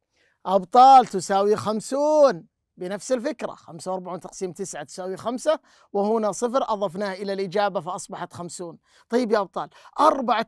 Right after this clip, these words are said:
آلاف وخمسمائة تقسيم تسعة، ها يا أبطال؟ مبدعين، تساوي خمسمائة، بنفس الطريقة. طيب، خمسة وأربعين ألفا تقسيم تسعة يا أبطال.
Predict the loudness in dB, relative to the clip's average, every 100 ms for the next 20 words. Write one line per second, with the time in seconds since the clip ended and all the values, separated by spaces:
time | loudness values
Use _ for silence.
0 | -4 -2 0 -2 -4 -10 -8 -8 -8 -6
1 | -6 -8 -12 -10 -8 -8 -8 -8 -12 -6
2 | -4 -2 -2 -2 -4 _ _ _ _ _
3 | _ _ _ _ _ _ -2 0 0 2
4 | 4 8 8 8 6 0 -6 -2 2 2
5 | 0 -2 -4 0 2 2 2 2 0 -4
6 | -14 -14 -14 -6 -4 -2 -2 0 -2 -2
7 | -6 -8 _ _ _ _ _ -2 -2 -4
8 | -6 -6 0 0 0 0 -2 -2 -4 -6
9 | -8 -2 -2 -2 -10 -14 -12 -10 -8 -8
10 | -4 -4 -4 -4 0 0 0